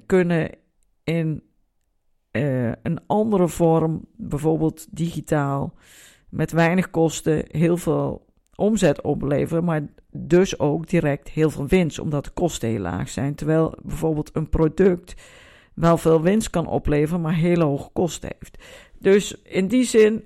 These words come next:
dit zijn richtlijnen en is dit niet zwart-wit. Maar als M K B-bedrijf die in deze fase zit,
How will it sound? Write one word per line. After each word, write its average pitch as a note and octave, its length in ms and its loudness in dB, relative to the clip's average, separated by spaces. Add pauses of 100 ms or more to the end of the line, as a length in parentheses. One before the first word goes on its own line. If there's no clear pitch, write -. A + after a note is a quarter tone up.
(120)
dit G3 280 0
zijn F3+ 220 0
richtlijnen E3+ 760 0 (300)
en D#3+ 480 -2 (200)
is D#3 220 -4
dit C#3+ 160 -6
niet D3 200 -4
zwart-wit. - 640 -6 (320)
Maar E3 240 -4
als E3 380 -2
M A3 180 0
K G3 140 2
B-bedrijf A3 840 0 (1400)
die F3+ 280 2
in F3+ 140 0
deze G#3 280 2
fase F#3+ 420 0
zit, F3+ 340 -2